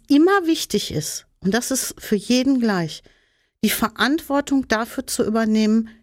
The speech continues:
wie es mir geht. Daran sind die anderen nicht schuld.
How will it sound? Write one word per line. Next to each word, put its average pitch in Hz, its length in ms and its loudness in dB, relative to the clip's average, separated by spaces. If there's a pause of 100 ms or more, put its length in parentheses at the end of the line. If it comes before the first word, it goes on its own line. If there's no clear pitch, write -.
(160)
wie 220 160 4
es 220 200 0
mir 214 260 4
geht. 202 540 -2 (400)
Daran 214 380 -2
sind 202 240 0
die - 120 -6
anderen 190 360 0
nicht 165 280 -4
schuld. 160 460 -4